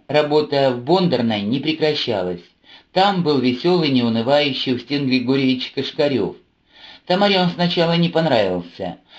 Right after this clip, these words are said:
Маленький, с тощими, точно вытращенными усами и бородкой. Но стоило взглянуть в его умные зеленые глаза с добрыми морщинками вокруг,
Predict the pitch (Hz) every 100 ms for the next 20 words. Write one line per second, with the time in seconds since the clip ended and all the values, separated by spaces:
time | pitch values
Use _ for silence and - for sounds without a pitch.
0 | - - 190 196 156 127 117 104 - 156
1 | - 135 131 127 127 139 135 139 127 127
2 | 127 127 123 117 - 156 156 147 139 139
3 | 131 98 - 101 92 - _ - - -
4 | 185 220 208 - 202 190 170 139 156 170
5 | 175 135 139 131 131 120 - - - 185
6 | 175 139 127 139 139 135 135 123 131 139
7 | 131 170 165 117 101 131 127 120 120 117
8 | 117 - 127 117 113 113 107 117 117 165
9 | 180 175